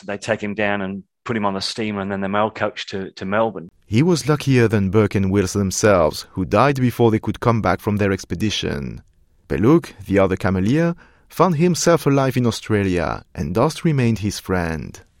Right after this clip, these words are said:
Speaker 2: Dave found traces of Beluk marrying and deciding to stay, even changing his name to the anglicized Belloc Knight.
Speaker 1: And I have his marriage certificate, and, and Dost Muhammad was his, was his witness or his best man at the,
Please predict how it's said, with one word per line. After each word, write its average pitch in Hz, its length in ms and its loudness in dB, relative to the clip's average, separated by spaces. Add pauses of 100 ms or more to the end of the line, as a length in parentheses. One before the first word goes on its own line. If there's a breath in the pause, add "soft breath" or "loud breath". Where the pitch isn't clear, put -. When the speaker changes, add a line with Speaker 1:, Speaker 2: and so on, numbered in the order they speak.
(220)
Speaker 2:
Dave 131 280 4
found 127 320 2
traces 151 400 2
of 107 160 2
Beluk 120 400 0
marrying 107 640 2
and 107 120 0
deciding 127 500 0
to 117 100 -4
stay, 101 540 0 (220)
even 98 280 -2
changing 90 400 -2
his 73 220 -6
name 139 280 0
to 165 140 2
the 156 260 0
anglicized 123 760 0
Belloc 113 380 0
Knight. 76 680 -4 (280)
Speaker 1:
And 135 140 0
I 147 120 2
have 196 160 2
his 151 180 2
marriage 127 360 0
certificate, 101 440 -4
and, 113 220 -2
and 113 160 -2
Dost 156 260 0
Muhammad 120 320 0
was 107 180 -10
his, - 480 -8
was 113 140 -6
his 98 180 -4
witness 113 340 0
or 101 100 -2
his 101 100 -6
best 110 260 0
man 107 240 2
at - 100 -6
the, 98 180 -6